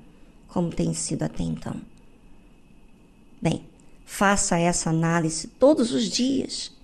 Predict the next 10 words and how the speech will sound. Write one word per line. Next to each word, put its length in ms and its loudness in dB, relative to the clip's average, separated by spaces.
sobre 320 2
você 340 2
mesmo. 480 -4
Esteja 420 4
se 320 2
vendo 520 0
para 180 0
que 160 0
você 480 0
conheça 640 0